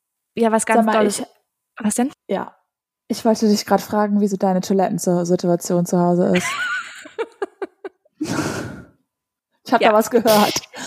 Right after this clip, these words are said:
Speaker 1: Ja, äh, ich hab was Krasses erlebt gestern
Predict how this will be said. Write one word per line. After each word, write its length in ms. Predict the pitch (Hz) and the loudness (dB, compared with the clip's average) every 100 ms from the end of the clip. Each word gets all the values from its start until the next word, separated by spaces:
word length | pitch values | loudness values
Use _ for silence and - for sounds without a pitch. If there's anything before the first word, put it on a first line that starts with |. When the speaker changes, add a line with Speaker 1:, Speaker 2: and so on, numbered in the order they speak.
| - - _ _ _ _ - | -14 -16 _ _ _ _ -2
Speaker 1:
Ja, 140 | 196 - - _ _ _ _ | -2 -2 -16 _ _ _ _
äh, 240 | 220 220 - | -2 -2 -2
ich 160 | 226 | -2
hab 100 | 285 285 - 214 | -4 -6 -8 -2
was 260 | 233 - | -2 -2
Krasses 320 | - 247 240 | -2 0 0
erlebt 320 | 202 180 180 - | 0 0 -2 0
gestern 320 | 240 - | 0 2